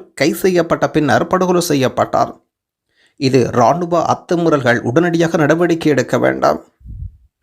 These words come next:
வடக்கு மக்களுக்கு நல்லது செய்ய வேண்டுமென்றால் வலிந்து காணப்பட்ட ஆக்களுக்கு நியாயத்தினை பெற்றுக் கொடுக்க வேண்டாம். யாழ்ப்பாணம் மாநகரின் ஆட்சியை தனதாக்கிய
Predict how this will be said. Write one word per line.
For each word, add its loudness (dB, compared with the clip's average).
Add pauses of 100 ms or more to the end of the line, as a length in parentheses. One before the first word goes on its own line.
(460)
வடக்கு 0
மக்களுக்கு -2
நல்லது 0
செய்ய 2
வேண்டுமென்றால் 0
வலிந்து 0
காணப்பட்ட 0
ஆக்களுக்கு -2 (220)
நியாயத்தினை 0
பெற்றுக் 0
கொடுக்க 0
வேண்டாம். -2 (2000)
யாழ்ப்பாணம் 0
மாநகரின் 0
ஆட்சியை 0
தனதாக்கிய 0